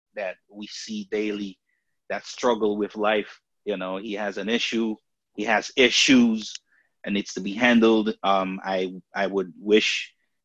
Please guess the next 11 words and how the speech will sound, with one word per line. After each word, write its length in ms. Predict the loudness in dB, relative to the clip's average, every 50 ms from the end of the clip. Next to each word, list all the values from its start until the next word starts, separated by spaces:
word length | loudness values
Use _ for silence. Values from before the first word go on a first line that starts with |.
| _ _ _ _ _
for 220 | 2 2 2 4
him 300 | 4 4 6 6 6 6
and 160 | 4 4 0
his 120 | 0 -2 0
family 520 | 2 2 4 4 4 4 4 4 2 2 2
that 220 | 2 2 2 0
he 160 | -4 -8 -6
could 180 | -4 -4 -4 -2
handle 340 | -2 -2 -2 -2 -2 -2 0
those, 440 | 2 4 6 4 4 2 -2 -8 -14 _ _ _ _ _ _ _ _ _ -4
um, 580 | -2 -2 0 0 0 -2 -2 -4 -8 -12 -14